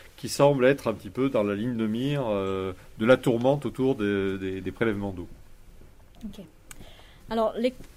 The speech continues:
Speaker 2: composés organiques volatiles, ce sont des polluants atmosphériques qui viennent en fait des,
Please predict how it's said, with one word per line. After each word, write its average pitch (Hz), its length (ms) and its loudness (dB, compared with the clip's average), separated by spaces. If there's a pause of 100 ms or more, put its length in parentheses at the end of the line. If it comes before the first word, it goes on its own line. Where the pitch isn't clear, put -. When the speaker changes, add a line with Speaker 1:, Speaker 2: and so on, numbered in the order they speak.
Speaker 2:
composés 311 500 0
organiques 247 420 0
volatiles, 226 640 -6
ce 226 160 -14
sont 240 220 -10
des 214 160 -6
polluants 233 480 -6
atmosphériques 226 920 -6 (300)
qui - 180 -12
viennent 240 300 -2
en 226 60 -6
fait 262 220 -6 (140)
des, 202 360 -2